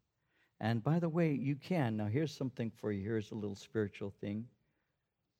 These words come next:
You can feed them, and you can care for them because you're broken. The one that God will use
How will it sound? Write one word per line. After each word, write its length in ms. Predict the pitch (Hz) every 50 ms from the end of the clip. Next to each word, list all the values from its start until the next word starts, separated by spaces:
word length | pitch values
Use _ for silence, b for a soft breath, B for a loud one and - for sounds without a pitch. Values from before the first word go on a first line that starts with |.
| _ _ _ _ _ _ _
You 180 | 113 113 131 131
can 380 | - 165 185 185 180 165 151
feed 400 | 127 - - 117 110 107 101 -
them, 380 | - 104 95 92 92 98 104 - - -
and 180 | 110 117 123
you 60 | 135 139
can 380 | - - 156 156 160 160 147
care 320 | 151 - - 110 98 92 87
for 260 | - - - 95 82
them 400 | 90 92 87 82 80 82 98 98 _ _ _ _ _ _ _ _ _ _ _ _ _ _ _ _ _ _ _
because 300 | - - - 110 98 -
you're 80 | 98 95
broken. 520 | - _ - 123 110 98 - - 90 90 - - - _ _ _ _ _ _ _ _ _ _ _ _ _ _ _ _ _ _ b b b b b b b b b b b b b _ _ _ _
The 100 | - 127
one 540 | 123 127 160 190 214 226 226 233 220 202 175 - - _ _ _ _ _ _ _ _ _ _ _ _ _ _ _ -
that 140 | 123 113 -
God 260 | 139 143 151 147 147
will 120 | 151 139
use 680 | 131 135 151 156 143 120 104 98 98 95 - - -